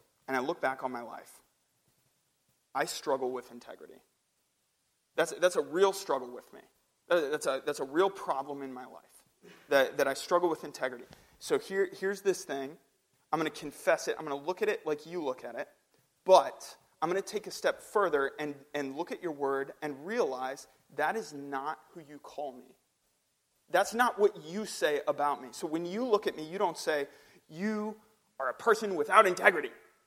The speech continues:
It's not how God looks at me and speaks about me.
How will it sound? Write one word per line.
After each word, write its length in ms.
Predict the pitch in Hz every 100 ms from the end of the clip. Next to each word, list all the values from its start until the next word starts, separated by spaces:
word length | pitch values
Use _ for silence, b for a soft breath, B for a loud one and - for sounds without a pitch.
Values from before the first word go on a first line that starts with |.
| _ _ _ _ _
It's 120 | -
not 100 | 160
how 100 | 180
God 400 | 175 165 151 156
looks 280 | 151 151 175
at 80 | 156
me 80 |
and 100 | 147
speaks 300 | 147 - 214
about 180 | 135 123
me. 80 | 120